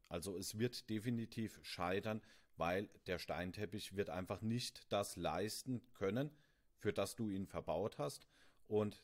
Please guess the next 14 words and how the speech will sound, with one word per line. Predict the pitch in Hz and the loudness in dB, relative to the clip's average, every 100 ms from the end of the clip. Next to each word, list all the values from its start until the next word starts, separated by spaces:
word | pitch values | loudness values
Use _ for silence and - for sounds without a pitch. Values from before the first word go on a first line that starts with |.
| - | -8
das | 92 | -6
wird | 104 104 - - | -2 -2 -2 -2
definitiv | 95 101 98 - 90 87 - | -2 0 -2 0 -4 -4 -6
zu | - | -4
einer | 71 82 82 - | -2 0 -2 -2
Reklamation | 82 90 80 78 80 73 69 | -4 0 -2 -2 -4 -6 -6
führen. | - 60 - - - - - - - - - - - - - - - - - - - - - - - - - - - - - - - - - - - - _ _ - | -10 -14 -18 -20 -20 -20 -20 -20 -16 -14 -12 -10 -8 -8 -8 -10 -14 -14 -18 -20 -20 -20 -20 -20 -20 -20 -20 -18 -16 -14 -14 -14 -14 -16 -18 -20 -20 -20 _ _ -4
Ich | 110 | 0
habe | 110 | 4
das | 104 | 4
Ganze | 110 120 123 | 6 6 8
hier | 120 123 | 8 10
mal | 120 117 | 10 6
so | 117 107 101 | 6 6 4